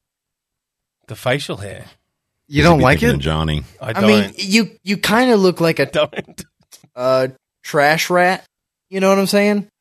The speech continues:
Speaker 2: A trash rat.
Speaker 3: Trash
Speaker 4: You ever
Speaker 3: panda.
Speaker 4: seen that, you ever seen that movie Flushed Away?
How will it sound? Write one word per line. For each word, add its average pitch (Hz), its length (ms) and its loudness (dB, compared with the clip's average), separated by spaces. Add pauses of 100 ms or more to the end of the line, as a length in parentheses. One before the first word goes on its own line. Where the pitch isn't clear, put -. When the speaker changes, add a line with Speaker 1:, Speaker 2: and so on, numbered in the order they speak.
(760)
Speaker 2:
A 117 80 -16
trash 117 580 -2
rat. 95 340 -4
Speaker 3:
Trash 104 240 -2
Speaker 4:
You 202 60 -2
ever 214 100 2
Speaker 3:
panda. - 80 0
Speaker 4:
seen 226 160 0
that, - 140 -4
you 202 120 2
ever 208 100 0
seen 214 200 -2
that 180 140 -2
movie 175 280 0
Flushed 160 400 -4
Away? 139 460 -2